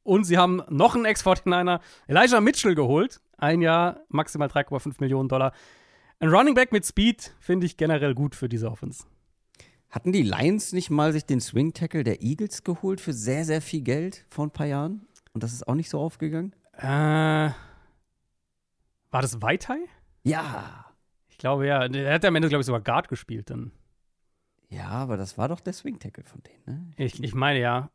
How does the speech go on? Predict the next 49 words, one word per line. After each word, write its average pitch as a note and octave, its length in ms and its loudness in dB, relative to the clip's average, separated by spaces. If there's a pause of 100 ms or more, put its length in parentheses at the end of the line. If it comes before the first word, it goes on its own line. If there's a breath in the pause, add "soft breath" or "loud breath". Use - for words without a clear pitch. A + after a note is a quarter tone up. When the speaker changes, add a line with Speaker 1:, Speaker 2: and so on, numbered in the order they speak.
(100)
Speaker 1:
Ich, G#3+ 360 -6
ich G#3+ 140 -2
verstehe A3 300 0
halt G3+ 120 0
die F#3+ 140 2
Herangehensweise F3 640 0
bei C#3+ 100 0
den C3+ 280 -2
Chiefs - 260 -8
nicht B2+ 100 -6
so C3 120 -4
ganz C3+ 180 -4
mit B2+ 100 -10
dieser B2+ 200 -4
Tackle-Position, A#2 680 -6
weil A#2+ 140 -4
sie B2 140 -2
haben D#3+ 100 2
ja, E3+ 260 2 (1000 soft breath)
also D3+ 320 -2
ich B2+ 140 -10
weiß G3 160 4
nicht, F#3+ 80 0
was E3+ 140 2
sie E3 40 -2
mit D#3+ 140 0
Sua E3 140 4
Mataya D#3 420 2
vorhaben, E3 340 2
ob C#3+ 80 -2
sie, C3+ 260 -6
es - 80 -20
gibt - 220 -6
Ge-, D#3+ 100 -2
Berichte, C#3+ 360 -4
dass C#3+ 100 -2
sie D3 60 -4
den C#3 120 0
vielleicht C#3 220 -2
auf A#2+ 140 -8
Guard C#3 280 2
schieben D#3 280 -2
wollen F3 400 2
und C#3+ 120 -6
dass C3 140 -6
er C3 80 -4
da C3+ 160 0
dann E3+ 140 0
spielt. F3+ 400 -2